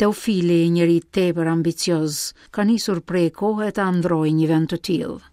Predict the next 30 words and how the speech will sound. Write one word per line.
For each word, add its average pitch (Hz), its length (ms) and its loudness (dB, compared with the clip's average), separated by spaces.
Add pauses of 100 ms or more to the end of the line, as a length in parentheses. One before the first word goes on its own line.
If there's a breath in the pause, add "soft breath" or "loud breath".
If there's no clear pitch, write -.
(120)
Ndërsa 214 400 0
njeriu 220 240 2
që 220 160 -2
interesohet 185 640 0
ta 175 80 -4
ketë 175 240 -4
Gjon 175 240 0
Gojartin 175 560 0
Konstantinopoj, 175 920 0 (440 soft breath)
është 160 280 -6
vetë 180 280 -2
perandori. 165 680 -2 (260 loud breath)
I - 80 -4
shkandulluar 202 800 0
thellësisht 196 800 -2
nga 175 140 -2
sjadjet 175 480 0
e 175 80 0
i 170 60 -4
peshkvive, 170 640 0 (340 soft breath)
ka 202 180 2
vendosur 208 400 0
t'i 202 160 -2
detyrojë 208 460 0
të 190 100 -2
zgjedhë 180 400 0
në 175 140 -2
kryt 202 260 -4
kishës 190 520 -2 (260 soft breath)
pikërisht 220 640 -4